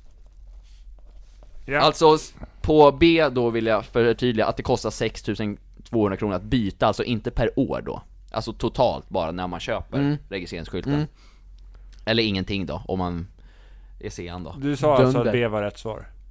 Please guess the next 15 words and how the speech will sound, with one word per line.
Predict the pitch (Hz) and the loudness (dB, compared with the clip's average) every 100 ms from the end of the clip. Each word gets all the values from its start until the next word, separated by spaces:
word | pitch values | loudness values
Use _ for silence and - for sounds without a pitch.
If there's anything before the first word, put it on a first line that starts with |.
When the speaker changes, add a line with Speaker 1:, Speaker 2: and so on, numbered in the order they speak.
| - | -14
Speaker 2:
Nej. | - 92 165 - - - - - - - - - - | -10 -8 -10 -14 -20 -20 -20 -20 -20 -20 -20 -20 -14
Speaker 1:
Men | 123 135 | -8 -6
om | 131 | -4
det | 127 | -2
är | 127 | 0
femtusen | 175 160 107 98 | 0 -2 -6 -8
då, | 98 | -6
är | 113 | -4
det | 113 | -2
samma | 123 131 | -2 -2
premisser | 135 135 143 143 | -4 -4 -4 -8
som | 113 107 | -8 -8
gäller | 101 | -8
då? | 107 90 | -10 -8
Speaker 2:
Nej, | - 131 151 | 0 2 0